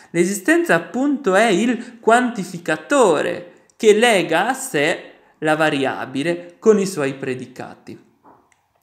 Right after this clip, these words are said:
L'esistenza non è un predicato, è il quantificatore.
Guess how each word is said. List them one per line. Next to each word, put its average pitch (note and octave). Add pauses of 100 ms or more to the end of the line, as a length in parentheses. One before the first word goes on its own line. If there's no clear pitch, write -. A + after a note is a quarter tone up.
(320)
L'esistenza G3
non F3
è G3+
un D#3
predicato, -
è A3+
il G3+
quantificatore. D3+